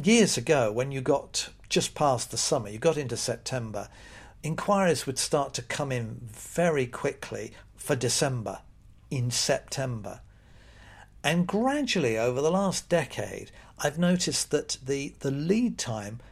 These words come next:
has, has sort of, instead of it being two or three months, has got shorter and shorter and shorter, to the point where some people are, are making inquiries either right at the end of November or even into December itself,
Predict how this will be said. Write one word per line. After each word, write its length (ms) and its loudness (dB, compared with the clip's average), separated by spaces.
has, 380 -2
has 200 -4
sort 300 0
of, 100 2
instead 280 0
of 60 0
it 160 -2
being 420 -2
two 180 0
or 60 2
three 260 -2
months, 560 -2
has 140 -4
got 180 -2
shorter 640 2
and 120 -8
shorter 420 0
and 160 -8
shorter, 540 0
to 100 -2
the 80 6
point 340 0
where 220 0
some 260 2
people 600 -6
are, 260 -6
are 80 -2
making 360 -4
inquiries 600 0
either 320 0
right 400 4
at 80 -4
the 100 -2
end 120 -2
of 100 -8
November 420 -2
or 280 -4
even 440 0
into 280 -4
December 500 -2
itself, 340 0